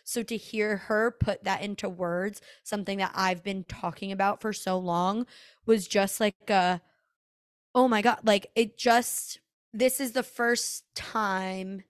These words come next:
that Taylor has released something, even though it was a song that was written before, but probably, like, how you felt when Lover came out. Like, "Oh my God, like,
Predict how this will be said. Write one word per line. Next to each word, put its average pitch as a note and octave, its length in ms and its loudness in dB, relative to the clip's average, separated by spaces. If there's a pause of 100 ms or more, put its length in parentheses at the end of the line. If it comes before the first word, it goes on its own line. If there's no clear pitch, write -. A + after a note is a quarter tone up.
(140)
that G#3 240 0
Taylor A3 400 0
has G3+ 180 -2
released G#3 440 -4
something, F#3 640 -4 (400)
even A#3+ 240 0
though A3+ 180 2
it G#3+ 80 -2
was G3 140 -2
a F#3+ 40 -6
song G3 200 -2
that F#3+ 80 0
was F3+ 120 -4
written F3+ 200 -6
before, F#3 580 -2 (140)
but A3 120 -2
probably, A3 300 2
like, G#3 160 -2
how G#3+ 120 -2
you G#3+ 200 -2
felt F#3 320 2
when F#3+ 200 0
Lover F#3 240 0
came F#3 200 -6
out. - 160 -10
Like, F#3+ 240 -4
"Oh C4+ 120 2
my G3 160 -2
God, G3 320 2
like, F#3 180 -6